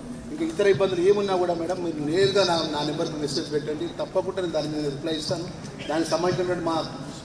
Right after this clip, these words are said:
ఆఫీసర్స్ ఉంటారే వారికి ఆదేశాలు ఇస్తా" అని చెప్పేసి ఇప్పుడున్నటువంటి మా ఏదైతే అధికారులు ఉన్నారో వారందరికీ నేను చెప్తూ, మా ప్రత్యేకంగా మా కలెక్టర్ గారు మరొకసారి మనస్ఫూర్తిగా ప్రభుత్వం తరఫున మంత్రి గారు ధన్యవాదాలు తెలుసుకుంటూ,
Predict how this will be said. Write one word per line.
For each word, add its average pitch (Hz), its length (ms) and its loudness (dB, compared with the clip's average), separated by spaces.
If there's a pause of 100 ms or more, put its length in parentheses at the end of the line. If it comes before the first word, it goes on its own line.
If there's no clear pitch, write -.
(400)
ఆఫీసర్స్ - 380 0
ఉంటారే 185 260 -2 (360)
వారికి 143 200 2
ఆదేశాలు 175 440 8
ఇస్తా" 180 180 2
అని 170 120 2
చెప్పేసి 170 360 0 (540)
ఇప్పుడున్నటువంటి 175 480 0
మా 165 160 2 (480)
ఏదైతే 175 300 4 (360)
అధికారులు 175 400 6
ఉన్నారో 165 220 2
వారందరికీ 156 400 2
నేను 151 500 -2
చెప్తూ, 214 260 -2 (420)
మా 147 80 0
ప్రత్యేకంగా 175 580 4
మా 170 60 4
కలెక్టర్ 165 320 4
గారు 165 140 6
మరొకసారి 156 400 4
మనస్ఫూర్తిగా 156 540 2 (420)
ప్రభుత్వం 180 340 4
తరఫున 180 300 4
మంత్రి 160 320 2
గారు 170 140 8
ధన్యవాదాలు 156 880 8
తెలుసుకుంటూ, - 460 8